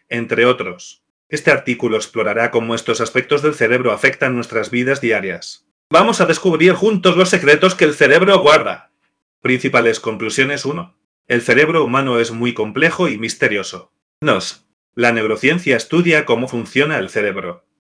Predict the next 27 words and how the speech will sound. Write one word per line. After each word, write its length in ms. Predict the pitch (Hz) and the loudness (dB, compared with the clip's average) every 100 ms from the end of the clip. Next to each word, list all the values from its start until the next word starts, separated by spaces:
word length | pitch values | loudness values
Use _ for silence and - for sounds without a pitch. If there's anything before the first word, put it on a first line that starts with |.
| _ | _
Tres. 540 | 135 104 92 - - _ _ _ | -2 -2 -2 -10 -14 _ _ _
Las 160 | 113 107 | -6 -4
emociones 540 | 104 101 156 180 175 | -6 -2 -2 0 -2
afectan 460 | 107 131 - 139 135 | -2 -2 -2 -4 -2
cómo 280 | 123 131 131 | -2 -2 -2
pensamos 500 | 117 120 113 143 117 | -4 -2 -4 -4 -6
y 40 | |
actuamos. 640 | 95 104 90 87 - - _ _ _ | -4 -6 -6 -12 -16 -20 _ _ _
Cuatro. 420 | - 156 90 - _ _ _ | -2 -2 -2 -18 _ _ _
Aprender 480 | 120 120 123 135 131 | -6 0 2 2 0
cosas 380 | 123 117 117 123 | -2 -2 -4 -2
nuevas 340 | 123 113 104 | -2 0 -2
ayuda 320 | 110 135 156 | -2 0 0
al 100 | 123 - | -2 -2
cerebro 400 | 113 123 127 117 | -2 0 0 -2
a 60 | |
crecer. 420 | 113 110 101 87 _ _ _ _ | -2 -4 -6 -8 _ _ _ _
Cinco. 540 | 165 151 87 92 - _ _ _ 123 | -2 -2 -4 -12 -14 _ _ _ 0
Dormir 360 | 120 139 131 | 2 4 2
bien 240 | 117 143 147 | 2 0 0
es 140 | 139 | -4
importante 680 | 117 120 - 147 175 175 175 | -4 -2 0 2 2 2 2
para 220 | 113 104 | 0 0
la 80 | 110 | -2
salud 320 | 123 135 180 | 0 2 4
del 180 | 143 104 | 2 -2
cerebro. 540 | 107 95 - 87 - | -4 -6 -8 -14 -16